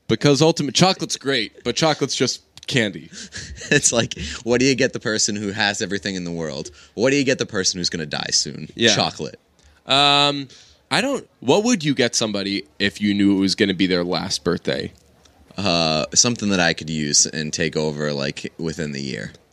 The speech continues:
Speaker 1: That's, it probably would, assuming they don't update their will, it probably would go back to you, right?
Speaker 2: Yeah.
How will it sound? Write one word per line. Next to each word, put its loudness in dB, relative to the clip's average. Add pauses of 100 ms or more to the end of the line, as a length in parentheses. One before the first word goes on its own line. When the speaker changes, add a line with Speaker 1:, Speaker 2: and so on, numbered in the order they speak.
Speaker 1:
That's, 2
it 2
probably 2
would, 0 (360)
assuming 0
they 6
don't 4
update 0
their 2
will, 2 (260)
it 2
probably 2
would 0
go 0
back -4
to -2
you, 0
right? 0
Speaker 2:
Yeah. 2